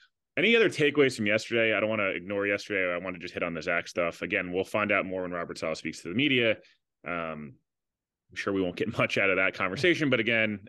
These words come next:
um, is there anything, like, any takeaways from yesterday? I mean, they thought the defense was awesome. The refs were hor-, horrendous, and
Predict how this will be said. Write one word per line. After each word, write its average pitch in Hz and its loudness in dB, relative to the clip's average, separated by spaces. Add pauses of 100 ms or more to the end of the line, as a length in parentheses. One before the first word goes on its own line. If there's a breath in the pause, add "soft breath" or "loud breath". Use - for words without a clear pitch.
um, 90 -4
is 98 -6
there 147 4
anything, 175 2
like, 127 2
any 131 2
takeaways 120 0
from 120 -2
yesterday? 117 0
I - 2
mean, 107 -4
they 98 -6
thought 110 -4
the 98 -12
defense 110 -2
was 98 -6
awesome. 104 -2
The 92 -6
refs 95 -4
were 101 0
hor-, 95 -2
horrendous, 104 0
and 92 -4